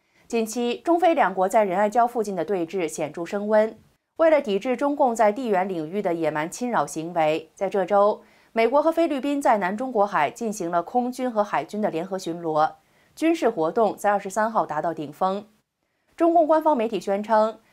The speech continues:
在为期三天的美菲联合海上空中巡逻期间，中共军方在南海保持高度戒备。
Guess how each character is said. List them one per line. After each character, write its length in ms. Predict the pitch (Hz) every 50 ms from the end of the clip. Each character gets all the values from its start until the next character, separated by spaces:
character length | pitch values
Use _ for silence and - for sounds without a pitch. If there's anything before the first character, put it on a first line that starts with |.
| _ _ _
在 180 | - 330 311
为 160 | 294 262 277 285
期 140 | - 294
三 260 | 294 - 311 302 302 320
天 220 | 320 302 294 277
的 160 | 262 214 180
美 260 | 170 175 160 151 151
菲 220 | - - 226 226 233
联 180 | 196 185 190
合 160 | 214 - 208 208
海 180 | - - 143
上 220 | - - 190 175 175
空 220 | - 226 226 240
中 160 | 233 240 240
巡 160 | 233 170 165
逻 100 | 170 175
期 180 | 175 - 202 208
间， 440 | 202 226 220 214 214 220 214 - _ _ _ _ _ _
中 200 | - - 339 339
共 160 | 339 330 269 247
军 180 | 269 269 269
方 240 | 269 294 277 269 277
在 220 | 262 254 208 180
南 200 | 180 160 156 180
海 280 | 226 - - 151 143 139
保 240 | - - 156 151 147
持 180 | - - 170
高 160 | 170 226 240 247
度 160 | 247 240 196
戒 220 | - 269 214 190
备。 340 | 202 175 160 151 143 - -